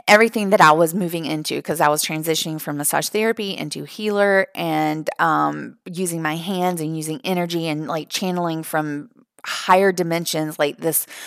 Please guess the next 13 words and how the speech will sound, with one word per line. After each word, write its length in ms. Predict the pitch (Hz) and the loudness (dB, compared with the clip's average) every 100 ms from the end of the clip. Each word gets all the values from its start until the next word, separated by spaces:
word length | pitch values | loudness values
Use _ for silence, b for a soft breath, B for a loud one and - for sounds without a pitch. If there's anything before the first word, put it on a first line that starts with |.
| B B | B B
like 220 | 180 170 | -2 0
this 180 | 175 165 | 0 -2
deep, 680 | 156 143 185 185 170 - 160 | -8 -4 0 0 -2 -8 -6
deep 360 | 170 165 135 | -6 -6 -8
soul 720 | - - - 156 160 160 160 | -6 -2 4 6 8 8 6
healing. 680 | 160 - 156 151 143 - - - | 0 -10 -8 -6 -8 -10 -10 -6
And 140 | 170 | -2
I 80 | 165 | -2
knew 340 | 165 170 190 180 | -2 0 0 2
that 180 | 156 - | -2 -2
the 100 | 156 | -6
language 460 | 160 165 165 165 | -4 -2 -2 -2
that, 280 | 156 147 | 0 0